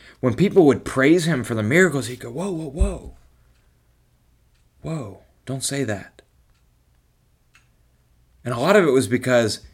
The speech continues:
he didn't want the praise that the Father deserved to be given to him. He recognized that what he was able to do was only because of the Father, and he wanted the praise to be redirected to the Father,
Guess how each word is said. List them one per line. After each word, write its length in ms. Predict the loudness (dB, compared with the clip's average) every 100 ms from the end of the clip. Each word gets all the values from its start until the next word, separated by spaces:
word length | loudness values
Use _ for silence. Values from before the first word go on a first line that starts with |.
| -20 -20 _ _ _ _ _ _ _ _
he 380 | -6 0 4 6
didn't 260 | 6 4 -2 0
want 400 | 0 -4 -10 -20 _ _
the 80 | -12
praise 520 | -8 2 6 6 4
that 120 | 0
the 60 | -4
Father 600 | -4 -2 6 6 8 4
deserved 440 | 2 0 4 4 2
to 80 |
be 140 | -4 -2
given 320 | 0 0 -2
to 40 |
him. 380 | -6 -8 -10 -12 _ _ _ -20 -14 4
He 100 | 6
recognized 600 | 10 10 8 8 6 6
that 100 | 8
what 140 | 8
he 100 | 8
was 140 | 6 8
able 180 | 6
to 60 | 4
do 160 | 8 8
was 160 | 8
only 240 | 4 4 4
because 320 | 2 2 0
of 60 |
the 40 | -4
Father, 400 | 2 4 4 2
and 80 | 2
he 100 | 2
wanted 400 | 4 4 2 0
the 60 |
praise 460 | -2 6 8 8 4
to 80 | 2
be 160 | 2
redirected 800 | 4 2 4 2 4 2 0 -4
to 80 | -4
the 100 | -4
Father, 480 | -2 -2 -2 -6